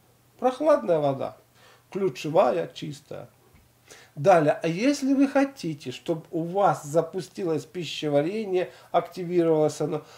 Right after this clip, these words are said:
вот тут-то надо пить воду, э,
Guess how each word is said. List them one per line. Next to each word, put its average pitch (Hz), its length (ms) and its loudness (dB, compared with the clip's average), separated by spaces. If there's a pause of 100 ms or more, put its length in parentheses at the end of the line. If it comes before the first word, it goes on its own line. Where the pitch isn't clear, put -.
(140)
вот 262 280 0 (140)
тут-то 381 440 6
надо 233 440 4 (180)
пить 285 360 0
воду, 254 920 2 (960)
э, 180 540 2